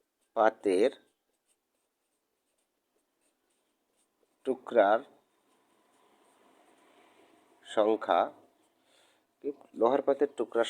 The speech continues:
সংখ্যা, লোহার পাত কোনটা? আহ, লোহার পাত হচ্ছে তোমার এই ছয়শো বাহাত্তর, এই ছয়শো বাহাত্তর ভাগ এই ছিয়ানব্বই,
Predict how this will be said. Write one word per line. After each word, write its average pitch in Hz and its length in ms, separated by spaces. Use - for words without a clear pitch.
সংখ্যা, 98 380
লোহার 127 320
পাত 151 140
কোনটা? 123 300
আহ, 113 380
লোহার 117 280
পাত 143 140
হচ্ছে 131 180
তোমার 110 240
এই 98 140
ছয়শো 123 360
বাহাত্তর, 110 400
এই 95 80
ছয়শো 113 520
বাহাত্তর 107 760
ভাগ 92 420
এই 110 160
ছিয়ানব্বই, 85 600